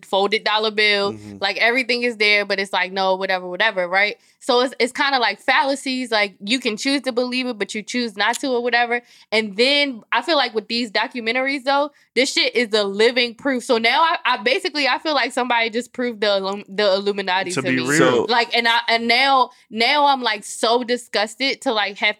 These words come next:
Speaker 1: like, to think about the songs that he wrote.
Speaker 3: Facts.
Speaker 1: Not, not just the songs that he sung,
Speaker 2: For, for
Speaker 1: the
Speaker 2: other
Speaker 1: songs
Speaker 2: people.
Speaker 1: that he
Speaker 3: He
Speaker 1: wrote
Speaker 3: wrote.
Speaker 1: for other people, like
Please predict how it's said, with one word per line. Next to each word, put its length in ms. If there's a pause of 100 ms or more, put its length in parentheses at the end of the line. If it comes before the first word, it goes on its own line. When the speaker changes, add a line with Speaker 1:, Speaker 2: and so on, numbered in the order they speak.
Speaker 1:
like, 380 (240)
to 100
think 240
about 380
the 100
songs 600
that 140
he 180
wrote. 340
Speaker 3:
Facts. 360
Speaker 1:
Not, 180 (280)
not 200
just 160
the 100
songs 320
that 60
he 160
sung, 680
Speaker 2:
For, 320
for 60
Speaker 1:
the 80
Speaker 2:
other 80
Speaker 1:
songs 240 (160)
Speaker 2:
people. 20
Speaker 1:
that 140
he 80
Speaker 3:
He 80
Speaker 1:
wrote 220
Speaker 3:
wrote. 60
Speaker 1:
for 220
other 240
people, 600 (280)
like 240